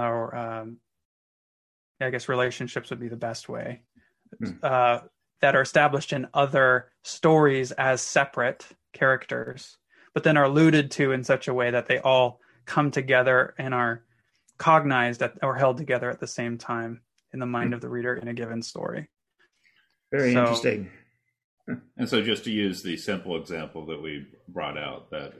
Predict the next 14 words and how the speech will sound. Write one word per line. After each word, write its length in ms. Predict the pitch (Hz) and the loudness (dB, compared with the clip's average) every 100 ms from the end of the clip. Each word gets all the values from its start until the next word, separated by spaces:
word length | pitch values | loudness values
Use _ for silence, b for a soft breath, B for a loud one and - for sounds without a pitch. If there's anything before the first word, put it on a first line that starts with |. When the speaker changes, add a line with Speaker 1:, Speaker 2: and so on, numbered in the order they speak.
| _ | _
Speaker 3:
uh, 200 | 76 69 67 | -12 -12 -14
with 160 | 71 | -16
the 140 | - 73 | -14 -14
change 540 | - 101 87 80 73 | -8 -4 -4 -6 -12
of 200 | 76 71 - | -12 -12 -10
endlessness, 800 | 92 85 78 - 71 69 - - _ _ _ _ _ _ _ | -10 -8 -12 -14 -18 -18 -18 -20 _ _ _ _ _ _ _
you 160 | - 92 | -4 0
also 580 | 85 85 82 73 67 67 _ _ _ _ _ | 0 -2 -6 -8 -10 -14 _ _ _ _ _
describe, 760 | 87 - 98 80 78 76 73 73 | -16 -12 -6 -2 -2 -2 -6 -8
uh, 440 | 76 71 69 67 69 - | -8 -8 -10 -12 -14 -8
various 340 | 82 73 71 | -6 -6 -10
permutations 1040 | - 82 76 71 82 80 - 76 73 69 76 | -12 -12 -10 -10 -8 -8 -10 -14 -14 -14 -12
of 260 | 71 71 - | -12 -14 -12
how, 480 | 76 71 69 67 | -10 -10 -10 -14